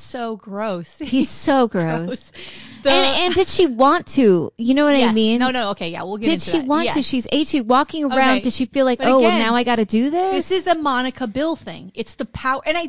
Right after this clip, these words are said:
Speaker 1: they did. Both these girls were willing and able, but you have to
Speaker 2: Right.
Speaker 1: remember they're also under the spell of,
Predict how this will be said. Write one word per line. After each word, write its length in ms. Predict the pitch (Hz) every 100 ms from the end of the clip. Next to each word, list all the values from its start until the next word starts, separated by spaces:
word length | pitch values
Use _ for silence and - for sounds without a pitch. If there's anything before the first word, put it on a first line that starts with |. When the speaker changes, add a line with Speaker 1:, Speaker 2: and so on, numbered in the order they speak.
| -
Speaker 1:
they 140 | 381
did. 260 | 403 370 208
Both 200 | 320 -
these 160 | 508
girls 340 | - 311 294 -
were 180 | 262
willing 440 | 285 240 247 277 277
and 80 | 233
able, 280 | 196 185
but 160 | 190 277
you 80 | 254
have 200 | 240 392
to 60 | 381
Speaker 2:
Right. 60 |
Speaker 1:
remember 260 | 330 269 254
they're 160 | 233 -
also 640 | 240 269 - 247 226 214 214 - _
under 280 | - 262 262
the 120 | 226
spell 600 | 220 - - 220 233 226 -
of, 560 | 180 160 - 185 _